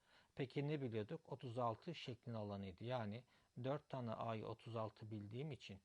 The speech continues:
bir A'yı dokuz biliyorum. Bir A'yı dokuz bulunca üç A'yı aradığım için üç kere dokuz, yirmi yedi olarak yazılır. Bu soru için cevap arkadaşlar. Dördüncü örneğim,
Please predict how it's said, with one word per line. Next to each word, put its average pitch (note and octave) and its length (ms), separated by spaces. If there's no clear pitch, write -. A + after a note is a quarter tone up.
bir B2 300
A'yı G#2 220
dokuz A#2 400
biliyorum. B2 420
Bir C3 320
A'yı A2+ 180
dokuz G#2+ 500
bulunca B2 480
üç - 220
A'yı A2+ 300
aradığım G#2 340
için C#3+ 280
üç - 180
kere G#2 240
dokuz, C3 340
yirmi A2 360
yedi G#2 180
olarak G2 360
yazılır. G#2+ 560
Bu A#2 60
soru G2+ 240
için A#2+ 260
cevap F#2 300
arkadaşlar. - 540
Dördüncü F3+ 460
örneğim, C#3+ 340